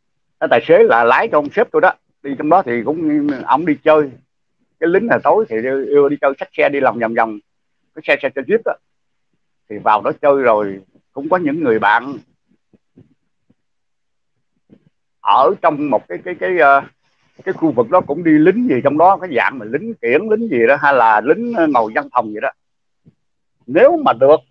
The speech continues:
ngồi trong đó rồi, ờ, thì phải trả. Mà dường như nếu mà không có tiền á, phải trả bằng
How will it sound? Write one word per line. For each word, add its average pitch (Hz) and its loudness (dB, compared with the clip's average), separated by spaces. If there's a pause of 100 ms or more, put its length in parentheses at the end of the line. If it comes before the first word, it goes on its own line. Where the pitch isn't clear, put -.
(280)
ngồi 117 -6
trong 147 -4
đó 170 6
rồi, 117 4
ờ, 113 2
thì 107 -12
phải 117 -4
trả. 120 -2 (880)
Mà 123 2
dường 123 2
như 156 6 (540)
nếu 165 4
mà 254 0
không - -2
có 165 0
tiền 120 0
á, 120 -6
phải 123 -16
trả 104 0
bằng 110 -2